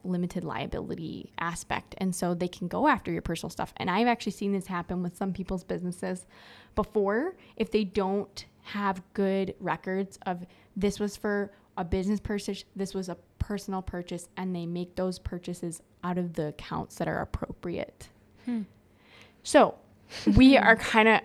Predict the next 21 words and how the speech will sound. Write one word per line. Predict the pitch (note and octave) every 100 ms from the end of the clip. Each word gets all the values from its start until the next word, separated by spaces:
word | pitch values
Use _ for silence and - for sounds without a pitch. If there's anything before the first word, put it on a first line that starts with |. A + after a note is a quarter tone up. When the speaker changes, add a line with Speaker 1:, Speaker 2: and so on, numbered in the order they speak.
| E3+ -
Speaker 1:
oh | E3+
my | F#3
goodness, | E3 D#2+ E3
we | G#3+ A#3
even | B3
had | A#3 G#3+ F#3
way | F#3+
more | G3
stuff, | F#3 F3 E3
but | - E3+
we | F#3+
just | F3+ F3+
do | F#3
not | F3 F3
have | F3
the | G#3
time. | G#3+ - D4 D#4 C#4+ A#3+ G#3
<laughs> | D4 A4 - - - - - F4+ -
Ruthie's | A#3 F#4+ F4 A#3+ A3+
still | - G3
like, | F#3 F#3 D#3 -